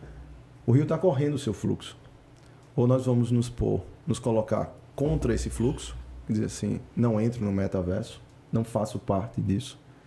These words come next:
não quero essa situação." Ou nós iremos ouvir outros que vão dizer, "Não, mas existem, é, igrejas da prosperidade que já estão no mesa-, no metaverso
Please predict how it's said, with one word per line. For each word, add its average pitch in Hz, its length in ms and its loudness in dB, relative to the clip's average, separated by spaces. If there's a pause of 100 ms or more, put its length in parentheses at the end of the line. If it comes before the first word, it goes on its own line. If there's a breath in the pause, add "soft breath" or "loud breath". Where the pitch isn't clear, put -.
(280 loud breath)
não 113 140 2
quero 107 360 2
essa 98 140 -6
situação." - 560 -4 (800 loud breath)
Ou 156 160 2
nós 160 220 2
iremos 120 760 2 (460)
ouvir 123 460 4
outros 123 260 4
que 120 100 -2
vão 117 140 0
dizer, 110 540 0
"Não, 120 280 2
mas 113 340 2
existem, 123 680 2 (340 loud breath)
é, 107 540 4
igrejas 123 420 2
da 120 100 4
prosperidade 107 1080 0
que 123 100 -2
já 113 120 4
estão 120 340 0
no 117 80 2
mesa-, 104 380 -2
no 104 140 0
metaverso 101 760 -2